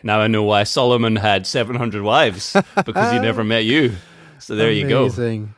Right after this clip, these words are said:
Speaker 2: That's so rubbish. What would you actually do if someone said that to you?
Speaker 1: <laughs>
Speaker 2: Honestly. Oh, man.
Speaker 1: I know, I know. It's, it's very cringy, isn't it?
Speaker 2: Yeah. I hope it's meant as, like, an
Speaker 1: <laughs>
Speaker 2: icebreaker to make you laugh,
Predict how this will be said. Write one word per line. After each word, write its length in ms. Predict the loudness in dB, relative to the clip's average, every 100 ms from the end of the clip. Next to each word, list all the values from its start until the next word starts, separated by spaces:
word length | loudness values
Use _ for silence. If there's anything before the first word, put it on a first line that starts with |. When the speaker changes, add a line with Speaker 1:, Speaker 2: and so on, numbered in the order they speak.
| _
Speaker 2:
That's 240 | -4 -2 -4
so 260 | 0 0
rubbish. 640 | 2 0 0 -2 -4 -10 _ _
What 140 | 0
would 200 | 0 0
you 100 | -2
actually 300 | -2 0 0 2
do 220 | 2 0
if 100 | 0
someone 320 | 0 0 0
said 200 | -2 -2
that 200 | -4 -6
to 80 | -8
you? 220 | -10 -10 -10 -12
Speaker 1:
<laughs> 140 | -6
Speaker 2:
Honestly. 640 | -4 -4 -8 -12 -14 -14 -16 -20 _ -12 -12 _
Oh, 420 | -8 -6 -4 -4 -6
man. 420 | -8 -6 -8 -10 -12 -20 -20 -20 -20 -20 -12 0
Speaker 1:
I 100 | 2
know, 400 | 4 4 2 0
I 120 | -2 -2
know. 260 | -2 -4
It's, 240 | -6 -10 -12
it's 300 | -14 -14 -20 -18
very 560 | -8 -6 -4 -6 -10 -8
cringy, 400 | -8 -6 -8 -10
isn't 220 | -10 -12
it? 80 | -14
Speaker 2:
Yeah. 360 | -14 -10 -10 -12 _ _ _ _ _ _ _ _
I 60 | -8
hope 220 | -6 -6
it's 200 | -8 -10
meant 200 | -10 -8
as, 160 | -8
like, 80 | -6
an 120 | -8 -8
Speaker 1:
<laughs> 0 |
Speaker 2:
icebreaker 720 | -14 -14 -16 -14 -12 -12 -14 _ _ _
to 100 | -16
make 240 | -14 -14 -12
you 80 |
laugh, 420 | -12 -12 -14 -20